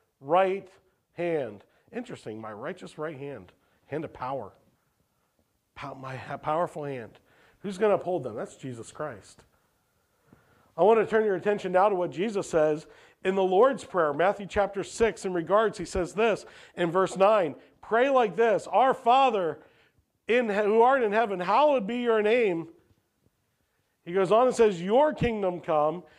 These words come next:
your will be done on earth as it is in heaven." And then he says this, "Give us" what?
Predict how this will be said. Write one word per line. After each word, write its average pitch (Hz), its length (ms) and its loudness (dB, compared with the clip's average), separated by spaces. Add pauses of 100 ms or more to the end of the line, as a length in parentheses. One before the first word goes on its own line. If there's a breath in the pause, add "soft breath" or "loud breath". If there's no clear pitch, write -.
(200 soft breath)
your 269 380 2
will 247 240 4
be 208 120 -8
done 185 240 0
on 214 160 -4
earth 240 280 -2
as 202 180 -2
it 190 100 -2
is 190 540 -2 (240)
in 170 140 -6
heaven." 151 440 0 (960 soft breath)
And 214 140 4
then 302 120 4
he 339 80 2
says 277 320 2
this, 202 380 0 (140)
"Give 294 300 2
us" 285 480 2
what? 151 380 -2